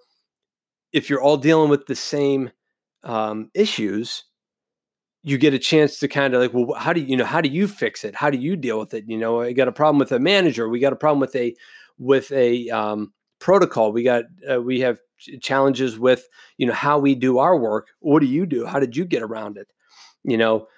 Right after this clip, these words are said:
my girlfriend is, uh, you know, works in electrical engineering,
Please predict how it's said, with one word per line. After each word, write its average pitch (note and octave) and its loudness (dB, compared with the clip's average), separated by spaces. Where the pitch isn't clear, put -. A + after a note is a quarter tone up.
my C3+ 2
girlfriend C3+ 2
is, A#2 0
uh, A#2+ 2
you B2 2
know, A#2 4
works A#2+ 0
in B2+ 0
electrical A#2+ 0
engineering, A2+ 0